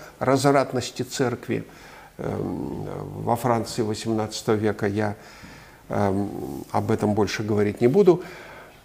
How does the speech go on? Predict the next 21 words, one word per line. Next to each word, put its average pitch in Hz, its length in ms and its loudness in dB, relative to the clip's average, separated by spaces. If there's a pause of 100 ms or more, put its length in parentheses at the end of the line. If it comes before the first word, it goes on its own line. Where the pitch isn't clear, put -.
(180)
Э, 123 340 -2
так 123 140 0
вот, 175 280 4
м, 135 320 4 (120)
кто 214 240 6
же 170 140 6
будет 147 380 8 (1120)
оз-, 123 320 2
э, 117 500 4 (440)
способствовать - 840 4
тому, 139 240 8
чтобы 135 640 6 (960)
разврат 131 640 4
не 120 240 8
съел 127 640 4 (260)
французский - 720 -4
народ? - 360 -6 (1600)
Все, - 260 2
кто 196 240 4
может. 156 440 0 (640)
И, 107 320 0